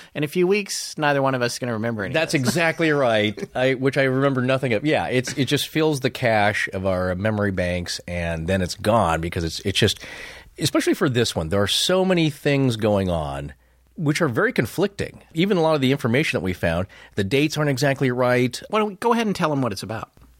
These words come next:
Speaker 2: Well, tonight's show is about the famed, possibly cursed, Oak Island money pit.
Speaker 1: Okay, so a couple of questions. First of all, not the Oak Island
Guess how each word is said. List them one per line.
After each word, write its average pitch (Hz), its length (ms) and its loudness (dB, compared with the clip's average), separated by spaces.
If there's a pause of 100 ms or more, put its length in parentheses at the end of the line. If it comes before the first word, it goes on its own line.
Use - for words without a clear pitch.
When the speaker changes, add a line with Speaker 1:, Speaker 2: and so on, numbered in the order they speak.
(180)
Speaker 2:
Well, 101 200 4
tonight's 123 360 0
show 95 540 2 (640)
is 95 220 0
about 85 420 2 (280)
the 87 80 -8
famed, 135 680 2 (800)
possibly 120 420 2
cursed, 98 600 -2 (640)
Oak 123 260 2
Island 90 540 0
money 107 320 2
pit. - 420 -10 (720)
Speaker 1:
Okay, 143 240 0
so 139 300 -2 (240)
a 151 60 -16
couple 170 240 -2
of - 20 -12
questions. 113 320 -4
First 180 200 -2
of 151 60 -6
all, 120 160 2
not 143 380 -2
the 196 160 0
Oak 165 160 2
Island 131 420 2